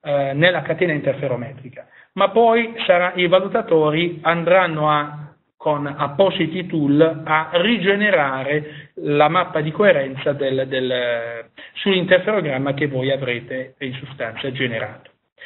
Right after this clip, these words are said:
E questo sarà fatto, vi ripeto, su dati, eh, su altri dati che,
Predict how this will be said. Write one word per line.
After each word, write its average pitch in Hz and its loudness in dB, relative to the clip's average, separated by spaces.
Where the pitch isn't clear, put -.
E 208 2
questo 240 2
sarà 208 4
fatto, 175 -2
vi 202 0
ripeto, 151 -2
su 226 0
dati, 170 -2
eh, 156 0
su - 0
altri 156 2
dati 143 0
che, 180 0